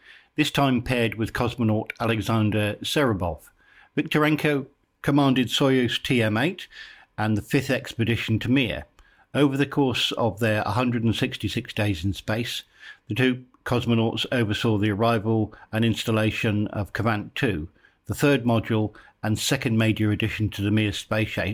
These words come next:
space station, and conducted five spacewalks.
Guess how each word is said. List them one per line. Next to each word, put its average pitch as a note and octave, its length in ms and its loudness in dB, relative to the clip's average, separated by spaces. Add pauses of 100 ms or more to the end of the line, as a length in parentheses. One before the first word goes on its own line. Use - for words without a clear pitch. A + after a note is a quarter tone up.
(120)
space - 380 -2
station, G2+ 500 -4 (300)
and A2 220 0
conducted A2+ 520 0
five G2 360 -2
spacewalks. - 720 -4